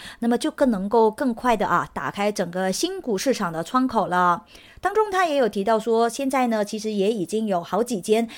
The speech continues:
比较受投资者注目，而且融资规模比较大的企业呢，递交了上市的申请了。他们也有机会呢，在今，呃，这个季度或者是下个季度可以挂牌。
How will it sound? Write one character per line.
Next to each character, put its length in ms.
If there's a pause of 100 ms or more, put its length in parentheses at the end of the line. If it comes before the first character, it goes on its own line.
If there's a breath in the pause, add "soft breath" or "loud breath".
(120)
比 100
较 160
受 520 (160 loud breath)
投 320
资 160
者 120
注 220
目， 300
而 100 (160)
且 380 (200 loud breath)
融 300
资 260
规 220
模 180
比 120
较 160
大 200
的 80
企 200
业 240
呢， 200 (220 loud breath)
递 180
交 300
了 340
上 220
市 160
的 120
申 220
请 200
了。 320 (280 loud breath)
他 80
们 160
也 160
有 140
机 220
会 160
呢， 160
在 240
今， 400
呃， 200
这 220
个 180
季 180
度 200
或 100
者 120
是 160
下 180
个 100
季 140
度 160
可 100
以 60
挂 240
牌。 440